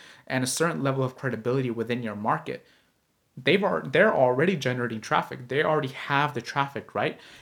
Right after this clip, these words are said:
And by you introducing yourself into their YouTube channel, into their podcast, into their blog or whatever it is, you're just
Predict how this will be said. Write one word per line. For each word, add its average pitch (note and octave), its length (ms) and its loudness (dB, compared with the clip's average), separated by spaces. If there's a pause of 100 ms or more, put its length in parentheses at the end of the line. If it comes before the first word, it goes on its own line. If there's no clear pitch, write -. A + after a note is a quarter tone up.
(120)
And D3 160 -2
by C3 100 2
you D#3+ 280 0
introducing D#3 600 -2
yourself A#2+ 440 -4
into C3+ 260 -2
their A#2 100 0
YouTube B2+ 360 -4
channel, A#2+ 440 -6 (280)
into C3 180 -6
their G#2+ 120 -4
podcast, B2+ 600 0
into B2+ 180 -10
their G#2+ 120 -6
blog A2+ 500 0
or A2+ 80 -4
whatever A2+ 400 -2
it B2+ 80 -4
is, C#3+ 280 -6 (840)
you're C3+ 140 2
just E3 300 -2